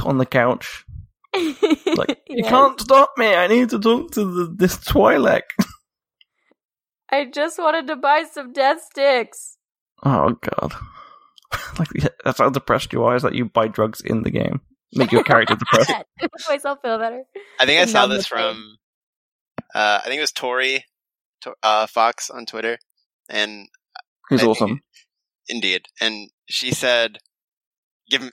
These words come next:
Speaker 3: let, like, let me have a pet." <laughs> I was like, "Yes." <laughs>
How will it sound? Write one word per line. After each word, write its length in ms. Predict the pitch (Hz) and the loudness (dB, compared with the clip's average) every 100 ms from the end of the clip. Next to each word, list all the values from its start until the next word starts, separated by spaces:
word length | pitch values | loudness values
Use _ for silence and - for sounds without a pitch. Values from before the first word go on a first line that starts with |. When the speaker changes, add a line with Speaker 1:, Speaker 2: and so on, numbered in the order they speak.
| - | -4
Speaker 3:
let, 180 | 123 117 | -4 -2
like, 160 | 127 | -2
let 160 | 117 131 | -2 -2
me 80 | 139 | -2
have 140 | 151 | -2
a 60 | 123 | -4
pet." 320 | - 135 117 _ - | -4 0 0 _ -14
<laughs> 220 | - - 240 | -12 -2 0
I 100 | 220 | 6
was 140 | 302 214 | 6 6
like, 140 | 208 | 8
"Yes." 460 | 220 - - - 440 | 8 8 6 -2 -2
<laughs> 960 | 349 494 - - 453 - - - - | 2 2 2 -4 -2 4 4 6 2